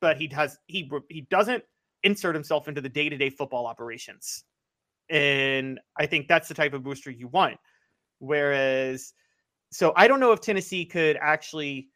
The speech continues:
get somebody from a sweet gig unless it's a smaller school and the allure of coaching at Tennessee is just too much compared to where they're at. You know, Brian Kelly,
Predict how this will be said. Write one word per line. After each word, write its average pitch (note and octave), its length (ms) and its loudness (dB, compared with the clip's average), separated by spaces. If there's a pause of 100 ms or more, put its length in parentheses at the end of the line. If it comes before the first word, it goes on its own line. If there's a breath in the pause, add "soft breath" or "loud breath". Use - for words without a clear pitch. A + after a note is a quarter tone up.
(680)
get G#3 200 6
somebody D#3 420 2
from D3 180 -6
a C#3 40 -6
sweet E3 440 -8
gig F3+ 280 2
unless D3 480 -2
it's D3 160 -6
a B2+ 60 -10
smaller D3 400 -2
school C#3+ 320 -2
and C3 80 -6
the C3 80 -6
allure C3 300 -4
of B2+ 100 -10
coaching C3 300 -10
at A#2+ 80 -12
Tennessee C3+ 500 -6
is B2 160 -10
just - 360 -10 (180)
too D3 120 -10
much B2+ 240 -6
compared B2+ 380 -10
to - 100 -20
where B2+ 160 -6
they're B2 280 -6
at. C#3 280 2 (460 soft breath)
You E3+ 160 2
know, E3 80 4
Brian G3 280 10
Kelly, D3 400 6